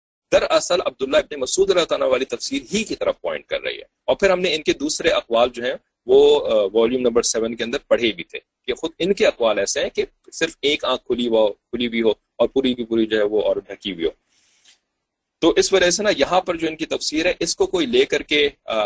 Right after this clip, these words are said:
آپ کو گمراہ نہ کرے، ٹھیک ہے، آپ کو جو ہے وہ کنفیوز نہ کرے کہ دیکھو، دیکھو، دیکھو امام المفسرین یہ فرما رہے ہیں اور مولوی صاحب یہ فرما رہے ہیں، تو مولوی کو آپ زیادہ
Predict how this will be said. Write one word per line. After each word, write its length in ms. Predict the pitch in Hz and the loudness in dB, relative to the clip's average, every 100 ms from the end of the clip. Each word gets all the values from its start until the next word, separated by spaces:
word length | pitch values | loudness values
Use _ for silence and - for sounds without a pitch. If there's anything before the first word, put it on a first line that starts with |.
| 95 92 | -2 -2
آپ 280 | 117 135 - | 2 0 0
کو 100 | 170 | -8
گمراہ 460 | 160 117 117 139 156 | -6 -4 0 0 0
نہ 80 | |
کرے، 280 | 151 - 73 - _ _ _ | -2 -2 -6 -8 _ _ _
ٹھیک 160 | - - | -18 -16
ہے، 40 | - | -4
آپ 280 | 123 135 - | 0 0 -2
کو 100 | 147 | -6
جو 140 | 143 | 0
ہے 60 | 147 | 0
وہ 140 | 151 | -2
کنفیوز 640 | - 131 123 - 208 208 | -6 -8 -8 -4 -2 0
نہ 80 | 180 | -2
کرے 240 | 160 110 87 _ _ - | -2 -2 -4 _ _ -4
کہ 80 | - | 0
دیکھو، 240 | - 196 | 4 4
دیکھو، 240 | 190 185 175 | 2 -2 -4
دیکھو 440 | 170 175 170 151 | -4 -4 -2 -2
امام 480 | - 143 139 151 170 | -4 -2 2 2 2
المفسرین 960 | 165 143 131 - - - 139 196 247 214 | -4 -2 -2 0 -2 -2 0 2 2 2
یہ 80 | 170 | 0
فرما 380 | - 120 110 110 | 0 0 2 0
رہے 140 | 117 | 0
ہیں 160 | 117 113 _ - | -4 -4 _ 0
اور 140 | - | 0
مولوی 400 | 107 117 151 208 | 2 2 4 2
صاحب 240 | - 131 | 0 0
یہ 80 | 107 | -2
فرما 340 | - 78 73 64 | -6 -8 -8 -8
رہے 80 | |
ہیں، 120 | 64 - | -8 -4
تو 60 | |
مولوی 340 | 117 120 143 190 | 2 4 4 4
کو 120 | 175 | 4
آپ 140 | 170 | 4
زیادہ 180 | 160 170 | 4 2